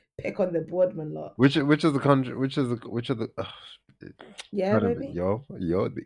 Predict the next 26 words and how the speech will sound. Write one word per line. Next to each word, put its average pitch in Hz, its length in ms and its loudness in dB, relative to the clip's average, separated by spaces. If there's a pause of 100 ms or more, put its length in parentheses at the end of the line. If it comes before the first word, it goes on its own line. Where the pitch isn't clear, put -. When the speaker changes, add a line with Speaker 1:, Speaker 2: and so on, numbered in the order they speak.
Speaker 2:
English 92 320 -2
is - 80 -12
not 101 180 -2
Englishing. 82 480 -8 (220)
Speaker 1:
<laughs> - 80 -12 (260)
Speaker 2:
What, 131 220 6
what 110 240 2
ki-, 160 100 2 (120)
what 127 180 2
countries 117 420 -2
are 87 60 0
there 92 320 2
that 80 220 0
you've 82 320 -4 (160)
looked 104 260 0
at 92 80 0
and 85 80 -4
you've 82 80 -4
been 80 120 -4
like, - 160 -6 (120)
"Oh, 170 280 8 (640)
I 123 40 -2
never 151 180 8
expected 110 600 6 (520)
this 127 180 -2
place"? 98 420 -2